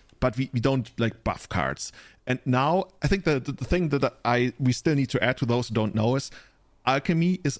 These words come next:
only gonna be a thing on Arena. This is not something that's gonna affect your paper cards. This is not something that's gonna affect your Magic Online cards. Alchemy is a format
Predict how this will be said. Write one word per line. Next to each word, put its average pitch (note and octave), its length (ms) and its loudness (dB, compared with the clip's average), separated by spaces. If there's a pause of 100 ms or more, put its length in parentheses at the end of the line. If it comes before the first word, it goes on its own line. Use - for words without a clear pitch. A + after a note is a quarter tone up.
(100)
only C#3+ 300 2
gonna C3 260 0
be A#2 180 0
a G#2+ 60 2
thing A#2+ 440 0 (220)
on A2+ 340 0 (840)
Arena. A#2 480 2 (200)
This C3 120 -4
is B2 100 -4
not C#3+ 180 0
something B2+ 320 0
that's A2 140 -2
gonna A2 180 2
affect G2+ 260 -2
your F#2+ 60 -2
paper C3+ 260 0
cards. C3 360 0
This G#2+ 100 -8
is G2 40 -2
not A2 180 0
something G2+ 220 0
that's G2 120 -2
gonna G2+ 220 0
affect F#2 280 -4
your G2 80 2
Magic G2 220 -2
Online C3 240 0
cards. C3 320 -2 (540)
Alchemy F#3+ 640 2
is - 220 -6
a A2+ 60 -2
format C3+ 800 0